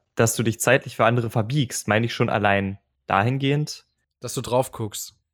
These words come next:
Speaker 1: dass du drauf guckst. I-,
Speaker 2: Gut.
Speaker 1: es ist wirklich genau das.
Speaker 2: Ja, okay, gut, ja, stimmt. Meistens muss ich jedoch sagen,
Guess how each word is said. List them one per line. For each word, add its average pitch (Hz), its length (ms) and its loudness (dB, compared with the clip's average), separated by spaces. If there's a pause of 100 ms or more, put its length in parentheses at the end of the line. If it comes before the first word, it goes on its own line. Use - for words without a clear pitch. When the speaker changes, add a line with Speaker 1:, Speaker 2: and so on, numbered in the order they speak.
(140)
Speaker 1:
dass 123 180 2
du 147 80 -6
drauf 131 300 4
guckst. - 340 -6 (200)
I-, - 220 0
Speaker 2:
Gut. 160 160 8
Speaker 1:
es 151 160 2
ist - 160 -10
wirklich 160 320 0
genau 143 200 2
das. - 360 -4 (300)
Speaker 2:
Ja, 147 220 0
okay, 151 320 0
gut, 165 240 -4
ja, 165 300 0
stimmt. 220 560 2 (100)
Meistens 170 500 0
muss 190 160 2
ich 175 100 -2
jedoch 165 260 2
sagen, 151 880 0